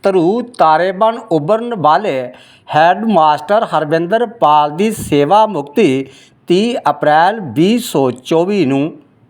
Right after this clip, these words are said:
ਸਰਕਾਰੀ ਹਾਈ ਸਕੂਲ ਪਿੰਡ ਪੂਰਨਪੁਰ ਵਿੱਚ ਬਤੌਰ ਹੈੱਡ ਮਾਸਟਰ ਸੇਵਾ ਨਿਭਾ ਰਹੇ ਹਰਵਿੰਦਰ ਪਾਲ ਕਿਸੇ ਪਹਿਚਾਣ ਦੇ ਮੁਹਤਾਜ ਨਹੀਂ ਹਨ।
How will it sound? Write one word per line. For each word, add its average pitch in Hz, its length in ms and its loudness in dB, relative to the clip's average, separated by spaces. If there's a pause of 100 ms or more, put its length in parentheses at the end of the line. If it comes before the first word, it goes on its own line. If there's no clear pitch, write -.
(680)
ਸਰਕਾਰੀ 202 760 0 (100)
ਹਾਈ 175 220 2
ਸਕੂਲ 226 400 0
ਪਿੰਡ 185 360 0
ਪੂਰਨਪੁਰ 190 800 0
ਵਿੱਚ 147 420 0 (320)
ਬਤੌਰ 175 600 2
ਹੈੱਡ 160 260 0
ਮਾਸਟਰ 156 580 0
ਸੇਵਾ 165 460 0
ਨਿਭਾ 160 340 0
ਰਹੇ 151 360 -2 (400)
ਹਰਵਿੰਦਰ 180 500 0
ਪਾਲ 165 520 0
ਕਿਸੇ 165 320 -2
ਪਹਿਚਾਣ 160 760 0
ਦੇ 214 200 2
ਮੁਹਤਾਜ 131 540 0 (200)
ਨਹੀਂ 139 200 0
ਹਨ। 156 260 -2